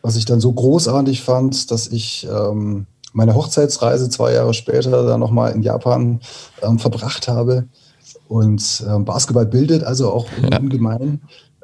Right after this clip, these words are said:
Speaker 1: Ähm, und ich war, was war ich denn noch? Ähm, in, in Serbien war ich natürlich dabei und hab den unglaublichen Wurf, Wurf von, von Dirk, ähm, links hinter dem Korb sitzend, ähm,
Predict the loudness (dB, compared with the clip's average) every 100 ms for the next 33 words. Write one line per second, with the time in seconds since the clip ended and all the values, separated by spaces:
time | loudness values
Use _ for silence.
0 | -4 2 4 4 4 4 0 -6 -8 -2
1 | 0 -2 -6 -4 -2 0 0 -4 -6 -6
2 | -6 -6 -6 -6 -8 -6 -4 -4 -6 -4
3 | -2 2 4 4 4 4 2 2 0 0
4 | 0 0 2 2 2 0 -6 -6 -2 0
5 | 0 0 -2 -2 -4 -8 -6 -2 -2 0
6 | 0 0 0 0 2 4 2 0 -4 0
7 | 0 0 0 0 0 0 2 2 2 0
8 | -2 -2 -2 -2 -4 -4 -2 -2 -2 -2
9 | -2 -2